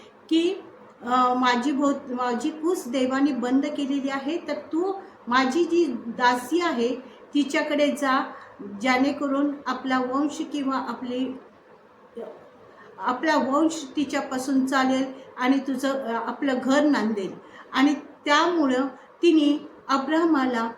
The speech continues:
त्या दासीकडे पाठवलं आणि, अ, आणि ती दुसरी पत्नी, तिचं नाव हग्गर असं आहे आणि ही हग्गरला अब्रामापासून मुलगा झाला, त्याचं नाव, अ, इस्माईल आहे,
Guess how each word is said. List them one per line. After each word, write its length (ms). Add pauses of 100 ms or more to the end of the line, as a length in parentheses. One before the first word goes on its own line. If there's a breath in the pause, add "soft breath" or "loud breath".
(280 loud breath)
त्या 100
दासीकडे 680
पाठवलं 540 (360 loud breath)
आणि, 520
अ, 60 (1000)
आणि 200
ती 200
दुसरी 380
पत्नी, 420
तिचं 320
नाव 120
हग्गर 480
असं 240
आहे 320 (340 loud breath)
आणि 180
ही 340
हग्गरला 920 (320 loud breath)
अब्रामापासून 880
मुलगा 400
झाला, 300
त्याचं 460
नाव, 200 (440 loud breath)
अ, 120 (200)
इस्माईल 580
आहे, 340